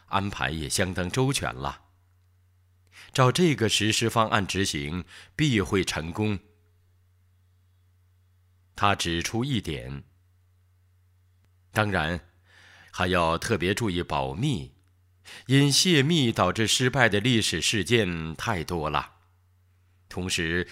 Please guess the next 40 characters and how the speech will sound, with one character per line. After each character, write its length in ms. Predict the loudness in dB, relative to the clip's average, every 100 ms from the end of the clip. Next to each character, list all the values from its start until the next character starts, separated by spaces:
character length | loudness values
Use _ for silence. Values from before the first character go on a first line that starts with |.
| -8
警 280 | -4 -4 -4
戒 260 | -4 -2
要 140 | -2 -4
严 180 | -4 -4
密， 400 | -2 -2 -4 -14 _ _ _ _ -20 -4
无 160 | 0 4
关 180 | 6
人 160 | 6 4
员 420 | 4 2 0 -2
不 180 | -2 0
得 120 | 0
进 180 | 2 0
入 120 | 0
现 200 | 2 0
场， 400 | 0 -4 -4 -8 -14 _ _ _ -6
一 180 | -2
定 160 | 0 2
要 120 | 2
把 240 | 4 2 0
紧 180 | -2
这 120 | -2 -2
一 180 | -2
关。” 340 | -2 -2 -2 -6 _ _ _ _ _ _ _ _ _ _ _ _ _ _ _ _ _ _ _ _ _ _ -20 -20 _ 4
汪 240 | 6 6
东 220 | 6 2 4
兴 420 | 4 4 2 0
很 300 | 0 0 0
赞 260 | -2 -2
成。 420 | -4 -6 -8 -12 -18 _ _ _ _ _ _ _ _ _ _ _ _ _ _ _ _ _ _ _ _ _
“我 140 | -6 -2
们 440 | -2 -2 -2 -2
将 200 | -2 -2
要 140 | 0
求 180 | -2 -2
所 200 | -2 0
有 140 | 2 0
行 200 | -2 -4
动 160 | -4
人 160 | -4 -4
员 360 | -4 -4 -6